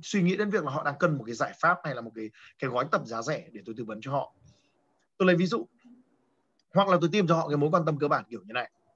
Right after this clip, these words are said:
Ờ, Trường ơi, con chị đấy. Thế bây giờ mày xem nào, ok, báo chị có trăm buổi bao tiền, ok, chị mua không thì thôi, chị nhảy đỡ mất thời gian. Ok.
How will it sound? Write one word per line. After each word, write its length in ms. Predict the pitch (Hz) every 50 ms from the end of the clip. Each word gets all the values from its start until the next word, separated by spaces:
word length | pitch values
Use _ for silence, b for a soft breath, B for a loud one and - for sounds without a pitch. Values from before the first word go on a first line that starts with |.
| _ _ _ _ _ _ _ _ _ _ _ _ _ _ _ _ _
Ờ, 440 | - 135 127 123 123 120 120 117 117 - _ _ _ _ _ _ _ _ _ _ _ _ _ _
Trường 180 | - - 175 170
ơi, 100 | 180 170
con 220 | 175 180 170 165 160
chị 140 | 190 180
đấy. 140 | - 151 160 - _ _ _ -
Thế 60 | 196 196
bây 100 | 190 175
giờ 60 | 165
mày 100 | 139 127
xem 240 | - 160 151 151 151
nào, 160 | 147 131 120
ok, 460 | 120 127 151 143 - - 151 143 139 139 135
báo 200 | 127 123 139 147
chị 100 | 185 180
có 100 | 135 131
trăm 180 | 127 - - 147
buổi 120 | 135 120
bao 160 | 98 120 120 120
tiền, 180 | - 123 113
ok, 120 | 117 123 117 131 123
chị 100 | 117 147
mua 140 | 160 131 120
không 200 | - - 127 117 104
thì 60 | 101 -
thôi, 220 | 120 104 95 95 95 -
chị 80 | - _
nhảy 200 | 117 131 120 -
đỡ 100 | - -
mất 120 | 147 165 175 175
thời 80 | 123 101
gian. 200 | 120 110 - - _ _ B B B B B B 180 - _ _ _ _ _ _ _ _ _ _ _ _ _ _ _ _ _ _ _ _ _ _
Ok. 200 | - - 196 226